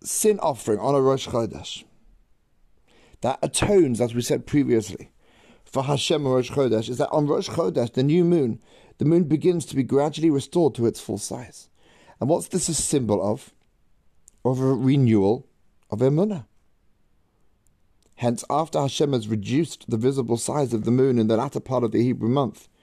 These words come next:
He asks us to symbolically forgive Him before the moon begins to increase, or the visible part of the moon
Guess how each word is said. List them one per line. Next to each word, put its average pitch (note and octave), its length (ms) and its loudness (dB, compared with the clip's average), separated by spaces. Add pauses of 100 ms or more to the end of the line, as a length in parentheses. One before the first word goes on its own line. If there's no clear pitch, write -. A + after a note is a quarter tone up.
(400)
He C#3 180 0
asks E3+ 340 -2
us E3 160 -2
to D3+ 140 -8
symbolically F#3+ 800 0
forgive F#3+ 540 0
Him D3 260 2 (720)
before B2+ 460 2 (240)
the C3+ 80 0
moon A2+ 340 4
begins G#2+ 460 0
to - 120 -6
increase, - 720 -2 (400)
or F2 40 -10
the F#2+ 80 -2
visible A#2+ 400 2
part - 320 -6
of F2+ 80 -8
the F#2 80 -4
moon - 280 -2